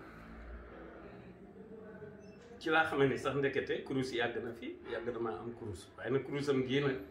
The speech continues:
bi mu bokkee ci barkeelu yi ma jox, eh, daanaka ci la ñu ma ilham ni ndekete fanweer ak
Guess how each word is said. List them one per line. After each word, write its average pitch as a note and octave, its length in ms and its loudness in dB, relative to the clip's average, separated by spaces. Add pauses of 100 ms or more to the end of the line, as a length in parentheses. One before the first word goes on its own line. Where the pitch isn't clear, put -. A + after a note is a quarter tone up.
(120)
bi A#2 80 -4
mu B2+ 80 0
bokkee C3 280 2
ci D3 80 -2
barkeelu A#2+ 480 0
yi B2+ 100 0
ma B2+ 220 2
jox, G#2 160 -2 (1500)
eh, G#2+ 300 0 (1200)
daanaka C3 380 2
ci C#3 100 4
la C3 80 6
ñu C3 140 8
ma B2 200 6
ilham A#2+ 580 6
ni A#2+ 120 4
ndekete A#2+ 720 4 (1000)
fanweer C3 420 8
ak A#2+ 60 6